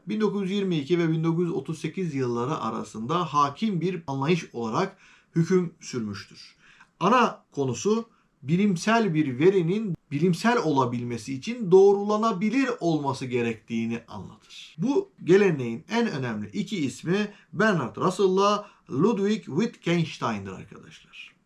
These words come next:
Bu geleneğe göre metafizik önermeler bilimsel olma özelliği taşımazlar. Bırakın onu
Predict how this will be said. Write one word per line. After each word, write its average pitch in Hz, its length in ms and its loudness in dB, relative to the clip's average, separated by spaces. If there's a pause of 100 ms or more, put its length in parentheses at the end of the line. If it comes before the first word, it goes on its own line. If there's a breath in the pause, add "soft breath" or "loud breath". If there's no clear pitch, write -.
(140)
Bu 240 120 0
geleneğe 180 440 4
göre 135 420 -4 (180)
metafizik 233 680 0
önermeler 143 840 -4 (360 soft breath)
bilimsel 226 800 0
olma 147 400 0
özelliği 139 520 -2
taşımazlar. 202 840 0 (1040 soft breath)
Bırakın 226 380 2
onu 226 400 2